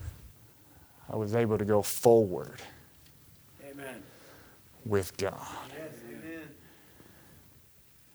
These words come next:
Speaker 1: And just like Paul, where he runs the race, and at the end of his life, he says, "I've fought a good fight. I've finished my course. Henceforth there is laid up for me a crown of righteousness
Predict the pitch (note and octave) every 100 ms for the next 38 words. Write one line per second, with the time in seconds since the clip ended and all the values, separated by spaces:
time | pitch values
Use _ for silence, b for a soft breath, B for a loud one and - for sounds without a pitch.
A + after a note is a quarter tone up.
0 | - - F#2 D#3+ - E3 D#3 C#3 F3+ D3+
1 | C3 B2 C#3+ D#3+ C3+ D3 D#3+ C#3+ C#3+ C3+
2 | A2+ C3 B2+ C#3 C#3 C3+ B2+ A#2 A#2+ C3
3 | D#3 E3+ F3 E3 D3+ B2 A2+ A2 - -
4 | b b b b b b b - A#2 A2
5 | B2 A2+ B2 C#3 C#3 B2+ - C#3 C3 A#2
6 | A#2 B2+ A2 - G2 F2 E2 - A#2 B2+
7 | C3 - - D#3 E3 E3+ E3+ - B2+ A#2+
8 | A2+ A#2+ A#2+ A2 - - F#2 D2 - -
9 | - - b b b b b b b b
10 | - E3+ F#3 C3+ F3 E3 D3 D#3 F3 F3
11 | C#3+ A2+ B2 C#3 D#3 F3 F3+ F3 - -
12 | C3+ C3+ C#3 D3+ D#3+ C3+ B2 - - D3+
13 | D3 D3+ E3 E3+ D3+ B2+ A2 A2+ B2 B2+
14 | B2 A#2+ G2+ - A2 F#2 E2+ - -